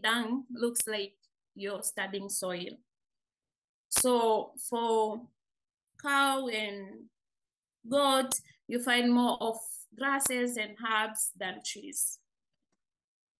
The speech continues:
So the same as inside. Uh, so here we collected, uh, this is from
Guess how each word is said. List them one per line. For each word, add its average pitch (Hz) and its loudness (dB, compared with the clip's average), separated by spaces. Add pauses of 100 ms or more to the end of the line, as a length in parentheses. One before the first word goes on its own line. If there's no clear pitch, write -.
(540)
So 214 0
the 226 -8
same 247 0
as 214 0
inside. 214 -2 (100)
Uh, 196 -4 (480)
so 294 4
here 370 -4
we 294 -4
collected, 226 -4 (120)
uh, 190 -4 (840)
this 320 2
is 349 2
from 202 -4